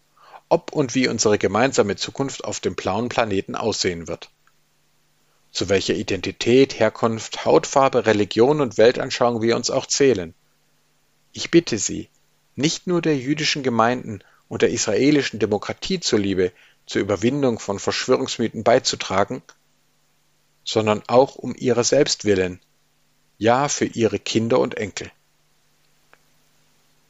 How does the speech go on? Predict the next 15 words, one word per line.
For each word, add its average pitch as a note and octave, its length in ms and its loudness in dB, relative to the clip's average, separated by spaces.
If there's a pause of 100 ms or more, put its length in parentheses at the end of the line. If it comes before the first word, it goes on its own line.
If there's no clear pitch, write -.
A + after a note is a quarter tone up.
(160)
Denn G#2+ 240 2
der G2+ 400 2
verschwörungsmythologische A#2+ 1300 0
Glaube G2+ 440 2 (380)
an A2 120 -8
die G2 220 -4
Weltherrschaft A2+ 920 2
böser A#2+ 460 4
zionistischer A2+ 640 -2
Mächte G#2+ 420 0 (540)
ist - 200 -4
nicht E3+ 180 -8
nur B2+ 100 2
faktisch - 560 -4
falsch, - 560 -6